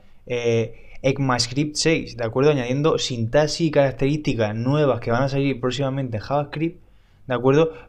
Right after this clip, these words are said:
Pero ya podemos utilizarlas. Por ejemplo, pues, eh, el uso de, eh,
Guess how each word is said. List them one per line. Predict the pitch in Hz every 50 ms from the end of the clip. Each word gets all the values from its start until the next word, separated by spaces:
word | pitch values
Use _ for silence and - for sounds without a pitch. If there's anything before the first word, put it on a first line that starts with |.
| - -
Pero | 151 151 151
ya | 151 147 151 147 151
podemos | 156 147 135 135 139 143 139 135 120
utilizarlas. | 110 113 98 95 - - 113 110 104 101 95 98 -
Por | - 104
ejemplo, | 104 - 123 117 117 113 113 104
pues, | - 110 104 - - - - - - - - - - - - - -
eh, | - - 110 110 110 113 - - - - - - - - - - - -
el | - 110 110 123
uso | 123 123 - - 135 131
de, | 123 120 127 127 135 139 143 139 - -
eh, | 123 123 120 117 113 113 113 110 110 107 107 107 107 107 110 -